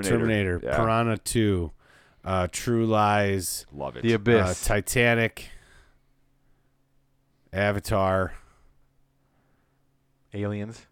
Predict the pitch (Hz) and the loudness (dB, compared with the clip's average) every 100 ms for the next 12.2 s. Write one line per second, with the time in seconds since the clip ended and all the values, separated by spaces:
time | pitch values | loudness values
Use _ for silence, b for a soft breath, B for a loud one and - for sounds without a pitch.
0 | _ - 92 95 98 95 95 90 87 76 | _ -8 -4 -2 -2 -2 -4 -4 -6 -6
1 | 78 80 78 65 78 78 69 71 69 78 | -6 -4 -6 -4 -4 -4 -6 -10 -12 -14
2 | - _ _ _ _ _ _ 104 110 92 | -16 _ _ _ _ _ _ -2 -2 -2
3 | 90 95 90 95 92 87 98 92 87 85 | -4 -2 0 -2 -4 -4 -4 -6 -4 -4
4 | 85 69 71 - 78 - _ _ - - | -4 -6 -12 -12 -12 -12 _ _ -20 -20
5 | - 127 156 147 113 113 101 110 - 98 | -4 0 4 4 6 4 6 4 2 -6
6 | 85 - 85 90 _ _ - 95 90 85 | -8 -6 -6 -8 _ _ -8 -4 -4 -6
7 | 80 82 _ _ - 90 85 - 82 78 | -10 -18 _ _ -10 -8 -6 -6 -6 -8
8 | - _ - 92 82 80 80 80 78 76 | -12 _ -12 -8 -8 -8 -8 -8 -8 -8
9 | 78 78 76 - 73 71 - - 80 76 | -8 -8 -8 -8 -10 -10 -16 -16 -14 -8
10 | 107 180 160 107 - 90 90 92 - _ | -2 0 4 4 4 -4 -4 -8 -10 _
11 | _ _ - 151 147 104 - 104 110 98 | _ _ 4 4 4 2 4 2 2 -2
12 | 95 | -8